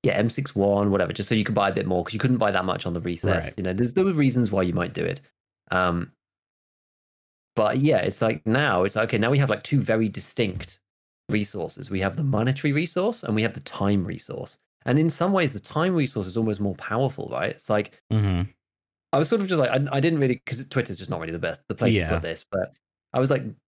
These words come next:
Speaker 1: brainstorming in my mind, you know, imagine how the game would be different. I'm not, I'm not saying that this is good, right? But imagine that M eighty was free to make, just for argument's sake.
Speaker 2: Okay.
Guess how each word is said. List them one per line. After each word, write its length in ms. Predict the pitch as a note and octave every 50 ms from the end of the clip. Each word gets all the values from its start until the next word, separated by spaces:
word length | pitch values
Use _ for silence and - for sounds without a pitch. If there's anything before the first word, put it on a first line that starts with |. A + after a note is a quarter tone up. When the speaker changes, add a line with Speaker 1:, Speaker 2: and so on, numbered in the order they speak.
| _ _ -
Speaker 1:
brainstorming 480 | A#2+ B2 C3+ D#3 D3+ - D#3+ B2 A2+ A2
in 80 | G#2
my 140 | G2+ G2+ G2+
mind, 280 | G2+ A2+ A2 G2 F#2 F#2+
you 60 | F#2+
know, 100 | F#2 F2+
imagine 640 | F#2+ A#2 C#3 D3+ D3+ C#3 D3+ C#3+ C#3 C3+ B2 A#2+ - _ _ _ _ _ _ _ _ _ _ _ _ _ _ _ _ _ -
how 240 | - - C3+ C3 B2+
the 100 | A#2 A#2+
game 220 | G#2+ B2 A#2+ A#2+ A2+
would 120 | A2+ G2+
be 80 | - G2+
different. 300 | A2+ A2 - G#2 F2 G2
I'm 100 | G2+ G#2
not, 180 | A2 G#2+ A2
I'm 160 | A#2 G2+ F#2+
not 160 | G#2 B2 A#2+ -
saying 180 | - B2 A#2+ A2
that 100 | G#2+ A2
this 120 | A#2 G2
is 100 | A2 G2+
good, 280 | - A2+ E2+ D2 - - _ _ _ _ _ -
right? 240 | E2 F2 G2 - - _ _ _ _
But 120 | - A2+ A#2
imagine 380 | B2 C#3+ D3+ D#3+ C#3+ D#3+ C#3+
that 120 | C3 A#2 A#2+
M 120 | A#2+ B2
eighty 300 | B2 B2 B2 - - A2 G2+
was 160 | F#2 F#2+ -
free 320 | - - - A#2+ C#3 E3+
to 120 | D3 - A#2+
make, 260 | A#2 F#2+ - - - _ _ _ _ _ _ _ _ _ _ _ _ _ _ _ _ _
just 180 | - C3+ C#3 -
for 100 | D3+ C3
argument's 400 | A#2 G#2 F#2+ F2 E2+ F2+ - -
sake. 160 | - - -
Speaker 2:
Okay. 260 | A2 - A2 F#2 G2